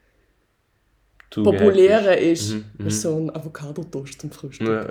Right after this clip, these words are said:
Speaker 1: ja.
Speaker 2: Mit einem Ei drauf am besten noch und
Speaker 1: Mhm.
Speaker 2: irgendwelchen Blätter drauf.
Speaker 1: Ja.
Speaker 2: So.
Speaker 1: Ja.
Speaker 2: Magst du Zimt?
Speaker 1: Zimt, ja, schon gut. Wenn man klein, keine Ahnung.
Speaker 2: Aber ich glaub, so ein ganz,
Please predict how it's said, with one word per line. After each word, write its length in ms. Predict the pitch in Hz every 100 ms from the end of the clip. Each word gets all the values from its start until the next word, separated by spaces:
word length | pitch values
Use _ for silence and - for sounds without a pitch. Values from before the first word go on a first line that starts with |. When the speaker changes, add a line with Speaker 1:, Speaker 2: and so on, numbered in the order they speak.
| 104
Speaker 1:
ja. 40 |
Speaker 2:
Mit 140 | 160 156
einem 80 | 156
Ei 180 | 156 160
drauf 360 | 156 143 147 135
am 60 |
besten 400 | 139 135 - 147
noch 220 | 139 143
und 240 | 139 135 113
Speaker 1:
Mhm. 60 |
Speaker 2:
irgendwelchen 480 | 127 147 143 143 151
Blätter 360 | 139 147 143 143
drauf. 260 | 139 131 135 - _ _ _ _ _ -
Speaker 1:
Ja. 220 | 98 104 _ _
Speaker 2:
So. 340 | - 139 135 - -
Speaker 1:
Ja. 140 | - _ _ _ _
Speaker 2:
Magst 280 | - 208 -
du 40 |
Zimt? 400 | 208 - 226 254 - _ _ _ _
Speaker 1:
Zimt, 320 | - 196 -
ja, 380 | 92 92 98 139 139
schon 180 | - 127
gut. 260 | 156 151 _ _ _ _ _ _ _ _ _ -
Wenn 80 |
man 200 | 95 95 95
klein, 340 | - 101 95 92 -
keine 180 | - 90
Ahnung. 200 | 98 101 101 _ _ _ _ _ _
Speaker 2:
Aber 100 | 156
ich 80 | 190
glaub, 120 | 214
so 100 | 220
ein 60 | 202
ganz, 220 | 208